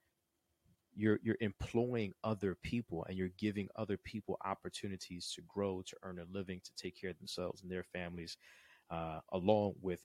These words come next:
providing a service or product to people, uh, that's valued.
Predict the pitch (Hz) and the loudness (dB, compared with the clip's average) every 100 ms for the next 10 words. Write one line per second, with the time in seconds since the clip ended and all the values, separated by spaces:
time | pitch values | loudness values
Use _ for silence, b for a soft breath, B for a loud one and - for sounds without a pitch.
0 | - 90 85 87 92 85 78 - 98 90 | -10 -10 -2 0 2 0 -6 -6 -4 -4
1 | 85 - 92 85 - - 87 82 78 - | -4 -8 -6 -6 -6 -4 -4 -4 -10 -14
2 | 85 92 85 85 85 B B B 82 82 | -10 -8 -6 -6 -6 B B B -8 -6
3 | - 92 - 90 127 - - | -6 -6 -2 2 4 2 -6